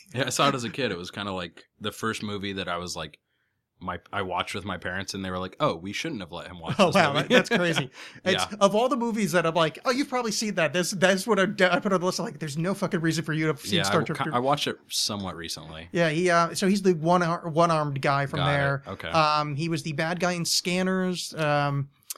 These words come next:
Speaker 2: he's been in just everything. Uh, he was on, uh, um, Sequest, uh, the, the wonderful submarine show. Um, you know, whatever. He's been in a ton of shit. So anyway, he was, he, RoboCop.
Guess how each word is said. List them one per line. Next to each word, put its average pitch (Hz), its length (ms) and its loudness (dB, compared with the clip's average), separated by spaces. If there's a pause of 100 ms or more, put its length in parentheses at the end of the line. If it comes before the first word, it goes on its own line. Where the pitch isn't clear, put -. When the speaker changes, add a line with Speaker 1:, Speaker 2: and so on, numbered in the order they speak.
(120)
Speaker 2:
he's 247 200 -2
been 185 120 2
in 127 320 -2
just - 200 -8 (500)
everything. 123 580 -6
Uh, 139 220 -4
he 147 100 -2
was 143 160 0
on, 143 260 4
uh, 127 340 2 (1200)
um, 147 500 0 (1300)
Sequest, - 1200 0 (320)
uh, 143 300 0
the, 135 220 -6
the 135 120 -4
wonderful 139 400 -2
submarine 147 640 -2
show. 151 640 2
Um, 131 560 0 (800)
you 175 80 0
know, 160 60 2
whatever. 151 240 4
He's 143 80 -2
been 156 120 0
in 143 100 0
a 143 40 -12
ton - 260 -4
of 127 80 -4
shit. 123 220 -8
So 175 80 0
anyway, 139 280 0
he 151 100 -6
was, 156 120 -8
he, 156 140 -8
RoboCop. 160 760 0